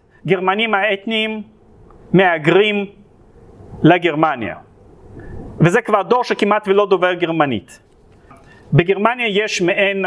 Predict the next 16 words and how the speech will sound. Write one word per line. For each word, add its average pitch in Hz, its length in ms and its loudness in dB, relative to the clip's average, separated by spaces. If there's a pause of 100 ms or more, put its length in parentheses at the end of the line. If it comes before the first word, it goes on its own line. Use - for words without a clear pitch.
חוק 196 300 0
השבות, 262 560 -2
דומה 170 320 2
לחוק 175 360 -2
שבות 170 420 -4 (520)
בישראל, 156 580 0 (500)
ועל 220 140 2
פי 220 160 0
החוק 220 320 -2
הזה, 185 320 0 (760)
רבים 175 380 2
מאוד 208 240 -2
מהאוכלוסייה 190 420 0
הגרמנית 170 640 -2 (720)
בעצם 156 380 -2
עוברים 135 640 -2